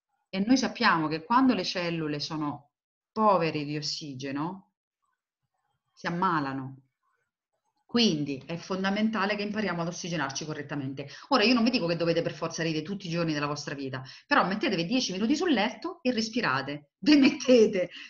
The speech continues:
respirate correttamente con il diaframma, gonfiate come se fosse un palloncino questa pancia. Sentite, e, e per capire se state respirando correttamente dovete immaginare che voi siete un palloncino,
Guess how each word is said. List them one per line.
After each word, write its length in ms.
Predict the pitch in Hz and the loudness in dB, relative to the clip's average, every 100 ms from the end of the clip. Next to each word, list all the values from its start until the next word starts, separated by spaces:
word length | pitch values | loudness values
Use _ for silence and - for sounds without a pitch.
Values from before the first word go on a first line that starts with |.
| _ | _
respirate 440 | 214 233 285 - | 0 2 4 4
correttamente 580 | 220 214 226 233 254 208 | 4 4 4 4 4 4
con 140 | 196 240 | 4 4
il 100 | 233 | 4
diaframma, 680 | 202 202 226 160 151 147 - _ _ | 2 4 4 4 0 -4 -6 _ _
gonfiate 680 | _ 240 262 254 381 359 269 | _ 6 6 6 8 8 8
come 180 | 214 196 | 4 2
se 120 | 190 | 0
fosse 300 | 190 190 - | -4 -6 -6
un 100 | 180 | -6
palloncino 560 | 175 170 170 165 - 160 | -2 0 0 -2 -2 -4
questa 280 | 156 156 147 | -4 -6 -6
pancia. 520 | 147 131 131 131 - - _ _ - _ | -6 -4 -6 -6 -8 -14 _ _ -20 _
Sentite, 600 | - 254 254 311 254 175 - - | 4 6 8 6 2 0 -4 0
e, 220 | 214 220 214 | 4 4 4
e 280 | 226 - - - - | -2 -4 -16 -20 -10
per 120 | - 220 | -2 2
capire 260 | 262 381 | 4 4
se 100 | 208 | 4
state 240 | 196 233 202 | 0 0 0
respirando 420 | 190 202 220 202 | -2 2 2 2
correttamente 640 | 180 - - 170 143 147 | 0 -2 -2 0 0 0
dovete 260 | 202 202 180 | 0 0 0
immaginare 920 | 190 220 220 165 139 135 175 233 - _ | 2 4 4 2 -2 -4 -4 -4 -10 _
che 100 | - | 0
voi 140 | 302 | 2
siete 160 | 285 226 | 2 2
un 140 | 202 | 0
palloncino, 800 | 202 175 175 165 - 135 135 135 | 0 -2 -2 -2 -2 -2 -6 -10